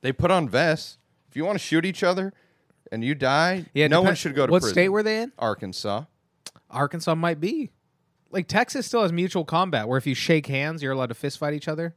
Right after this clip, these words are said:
Speaker 1: Mm-hmm.
Speaker 2: <laughs> Like, like, uh, like, you can duel somebody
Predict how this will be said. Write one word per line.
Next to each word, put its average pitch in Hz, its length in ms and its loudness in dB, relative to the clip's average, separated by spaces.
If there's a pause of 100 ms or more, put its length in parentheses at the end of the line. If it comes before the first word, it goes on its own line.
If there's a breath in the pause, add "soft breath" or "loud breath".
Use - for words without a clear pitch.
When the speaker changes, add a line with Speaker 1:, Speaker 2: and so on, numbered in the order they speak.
(100)
Speaker 1:
Mm-hmm. 104 380 -12
Speaker 2:
<laughs> - 360 -18
Like, - 340 2 (720 loud breath)
like, 214 300 2
uh, 170 160 -8 (100)
like, 190 260 0
you 202 120 -4
can 175 200 -2
duel 156 300 4
somebody 175 640 -2